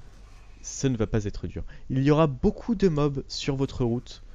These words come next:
Euh, ce sera extrêmement dur, je pense, de récupérer le coffre en solo. Euh, sauf si vous avez deux, trois trucs d'invisibilité sur vous.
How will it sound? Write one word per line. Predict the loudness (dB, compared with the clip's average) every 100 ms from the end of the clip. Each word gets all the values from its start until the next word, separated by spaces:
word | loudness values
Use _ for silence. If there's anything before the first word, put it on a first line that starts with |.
| -18 -12 0
Euh, | 2 4 6 4
ce | 2 -2
sera | -6 -2 -2 -2
extrêmement | -6 -10 -8 -4 -2 -2 -2
dur, | -2 -2
je | -2
pense, | -6 -8 -8
de | -6
récupérer | -6 -6 -6 -2 -2
le | -2
coffre | 0 -2 -4 -18 -18 -18 -18 -4
en | -4
solo. | -2 0 2 2 0 -8 -20 -20 -14 -4
Euh, | 0 0 0 -2 -4 -4 -6 -6 -6 -6 -8
sauf | -6 -8
si | -4 -4
vous | 0 0
avez | 0
deux, | -2 -4
trois | -2 -4
trucs | -4 -10 -8
d'invisibilité | -2 -2 -2 -6 -6 -6 -4
sur | -4 -2
vous. | -2